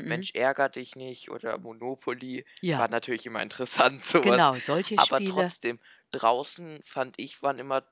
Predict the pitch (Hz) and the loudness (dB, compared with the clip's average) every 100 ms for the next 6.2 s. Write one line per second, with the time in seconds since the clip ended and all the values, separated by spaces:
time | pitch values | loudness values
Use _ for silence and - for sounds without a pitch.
0 | - 123 - - - - 135 - 139 131 | -18 -2 -2 -2 -8 -16 -16 -16 -12 -6
1 | 127 107 _ _ 131 131 120 120 - - | -6 -8 _ _ -4 -4 0 -2 -2 -6
2 | 113 - 117 - - - 156 165 226 - | -6 -6 -12 -12 -20 -4 0 2 2 -2
3 | - - _ _ - 170 202 214 208 - | -16 -18 _ _ 2 4 4 0 -2 -6
4 | _ _ - - 156 175 170 175 175 160 | _ _ -14 -4 -4 0 0 2 -2 -2
5 | 165 160 - - _ _ - 156 170 156 | -2 0 -4 -4 _ _ -2 -2 -2 -4
6 | 147 | 0